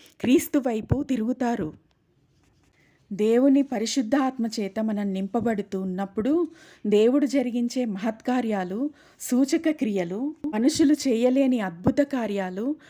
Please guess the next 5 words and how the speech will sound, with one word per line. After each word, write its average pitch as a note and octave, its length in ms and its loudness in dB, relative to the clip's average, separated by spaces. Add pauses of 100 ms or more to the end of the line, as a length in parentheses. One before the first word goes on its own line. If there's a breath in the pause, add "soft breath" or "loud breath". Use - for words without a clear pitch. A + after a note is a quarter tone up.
(140 loud breath)
వాటి G#3 280 -2
ప్రభావం A#3+ 760 2
ద్వారా G3 540 -2 (340 loud breath)
అన్యజనులు A#3+ 920 0
క్రీస్తుకు B3 720 -2